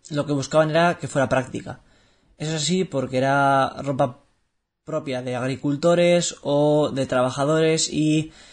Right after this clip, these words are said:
am, específica para más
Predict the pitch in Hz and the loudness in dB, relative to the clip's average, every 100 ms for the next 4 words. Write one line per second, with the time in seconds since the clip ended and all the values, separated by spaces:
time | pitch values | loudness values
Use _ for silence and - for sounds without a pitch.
0 | - _ - 139 139 135 135 131 131 - | -20 _ -6 -2 -2 -2 -4 -6 -6 -6
1 | 143 156 165 160 165 - - 131 127 123 | -6 -2 0 4 4 2 0 2 2 2
2 | 123 123 120 - 135 139 139 131 - - | 2 0 -2 -4 -4 0 0 0 -2 -4